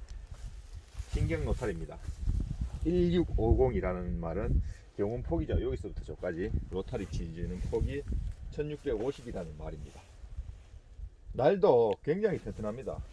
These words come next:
기존에 이제 여러 가지 신경들도 있는데 뭐 다른 제조회사 거도 써보고 뭐 해봤지만 제가 쓰기에는 이게 제일 좋더라고요. 뭐 로타리도 잘 쳐지고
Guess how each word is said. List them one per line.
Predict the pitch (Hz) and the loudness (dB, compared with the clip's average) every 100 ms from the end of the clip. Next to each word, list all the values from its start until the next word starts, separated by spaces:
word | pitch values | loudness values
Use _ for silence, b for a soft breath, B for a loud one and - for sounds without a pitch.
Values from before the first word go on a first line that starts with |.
| - | -14
기존에 | 190 202 196 120 98 | -12 -8 -6 -6 -6
이제 | 92 95 | -6 -6
여러 | 98 | -4
가지 | 113 151 - | -4 -2 0
신경들도 | - - 175 170 170 165 160 147 120 104 101 | 0 0 0 -2 -4 -6 -6 -4 -4 -4 -4
있는데 | 87 143 107 92 90 82 - - - - - - - - - - - | -6 -6 -2 0 0 -4 -8 -4 -4 -4 -8 -12 -14 -16 -14 -14 -8
뭐 | - 175 | -6 -4
다른 | 165 113 123 135 131 - | -4 -4 -4 -2 -2 -2
제조회사 | 135 156 147 139 135 131 - | -4 -4 -4 -4 -4 -4 -6
거도 | 120 107 | -8 -8
써보고 | - 120 139 131 123 107 | -8 -8 -8 -6 -4 -4
뭐 | 98 | -6
해봤지만 | 95 110 113 - 107 90 82 80 - - - - - | -6 -6 -6 -6 -6 -6 -10 -14 -20 -20 -20 -20 -18
제가 | - 139 156 | -10 -10 -10
쓰기에는 | 147 143 139 113 | -14 -14 -12 -12
이게 | 127 | -10
제일 | 127 101 101 | -8 -8 -10
좋더라고요. | 113 - 90 78 - _ _ _ - - - - - - - - - - - - - - | -12 -14 -14 -14 -20 _ _ _ -20 -20 -20 -20 -20 -20 -20 -20 -20 -18 -18 -18 -16 -12
뭐 | 95 95 101 | -12 -12 -12
로타리도 | 123 151 139 | -10 -8 -8
잘 | - - | -8 -12
쳐지고 | - 117 110 123 78 | -12 -14 -14 -14 -14